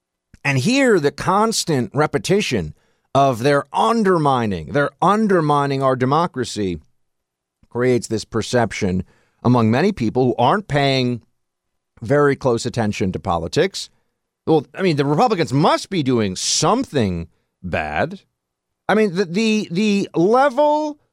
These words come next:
of stupidity that is out there right now, the level of stupidity in the Democrat media commentary chorus is absolutely, i-, it's,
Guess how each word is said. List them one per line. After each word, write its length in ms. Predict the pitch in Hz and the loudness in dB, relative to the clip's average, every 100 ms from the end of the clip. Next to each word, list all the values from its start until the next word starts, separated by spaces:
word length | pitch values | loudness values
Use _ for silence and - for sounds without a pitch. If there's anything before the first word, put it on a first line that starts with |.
| _ - | _ -2
of 600 | 196 240 254 262 240 175 - | 2 2 2 0 -2 -10 -12
stupidity 1300 | - - 214 208 - 190 233 156 - 101 69 50 _ _ _ _ _ _ - | -12 -8 -4 -4 -2 0 2 0 -2 -10 -12 -18 _ _ _ _ _ _ -4
that 240 | 147 156 | 0 2
is 160 | 151 131 | 2 2
out 340 | 151 139 131 | 2 0 -4
there 420 | - 85 71 57 - | -6 -8 -8 -14 -10
right 480 | 104 117 123 123 120 | -4 0 2 2 -2
now, 460 | 107 90 71 - - _ _ - | -4 -6 -10 -18 -20 _ _ -2
the 140 | 131 | 0
level 360 | 165 220 226 220 | 2 2 2 -2
of 120 | 185 | -2
stupidity 800 | - 196 - 170 151 147 135 131 _ _ - | -6 -8 -4 -4 -2 -2 -2 -4 _ _ 0
in 200 | 147 143 | 2 2
the 360 | 131 123 113 - 98 | 2 0 -2 -6 -6
Democrat 720 | 101 180 190 - 160 156 151 | 0 2 0 0 0 2 0
media 760 | 131 135 170 160 151 139 139 120 _ _ _ _ - | 0 0 0 0 2 2 2 -2 _ _ _ _ -4
commentary 880 | 160 185 170 139 - 120 101 90 | 0 2 2 0 0 0 0 -2
chorus 640 | 82 92 76 71 69 - - _ _ _ _ _ - | -6 -6 -6 -10 -14 -16 -18 _ _ _ _ _ -2
is 200 | 151 127 | 0 2
absolutely, 1080 | 151 147 - 147 120 104 92 95 95 87 _ _ _ _ _ _ - | 0 0 -4 -4 -2 -2 -4 -6 -6 -8 _ _ _ _ _ _ -2
i-, 100 | 113 | 0
it's, 300 | 151 131 | 0 -2